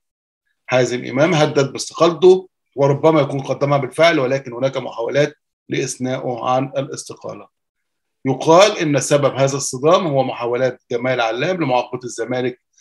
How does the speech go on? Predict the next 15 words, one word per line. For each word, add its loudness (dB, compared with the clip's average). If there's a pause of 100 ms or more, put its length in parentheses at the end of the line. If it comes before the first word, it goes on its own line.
(240)
عقاب 2
شديد 2
بعد 4
واقعة -2
الانسحاب -6 (480)
من -2
بطولة -4 (100)
الدوري، -2
مباراة -4
الدوري -2 (340)
بين -2
الأهلي -2
والزمالك -2
في -20
السعودية، 0